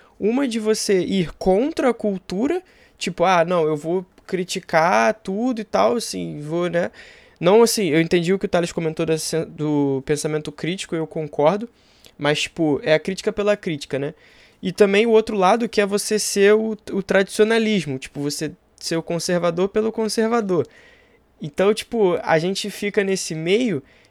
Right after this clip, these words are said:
e até anotei uma frase aqui que eu lembrei interessante, que é do Mário Sérgio Cortella, que ele fala assim,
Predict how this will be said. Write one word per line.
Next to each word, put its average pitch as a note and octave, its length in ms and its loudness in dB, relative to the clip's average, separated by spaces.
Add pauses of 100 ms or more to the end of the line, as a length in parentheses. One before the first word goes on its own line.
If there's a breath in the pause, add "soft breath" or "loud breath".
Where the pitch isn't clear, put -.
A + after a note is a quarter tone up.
e D#3+ 100 0
até F3 240 2
anotei G3 380 -2
uma F3 200 -2
frase E3 380 2
aqui D#3+ 200 -8
que - 120 -8
eu D#3+ 40 0
lembrei D#3 300 0
interessante, D#3 640 0
que - 100 -2
é D#3+ 80 4
do D3 400 0
Mário D3 280 0
Sérgio C#3 340 0
Cortella, D3+ 520 2 (540 soft breath)
que - 100 -8
ele D3 100 2
fala C#3+ 240 0
assim, C#3 340 -4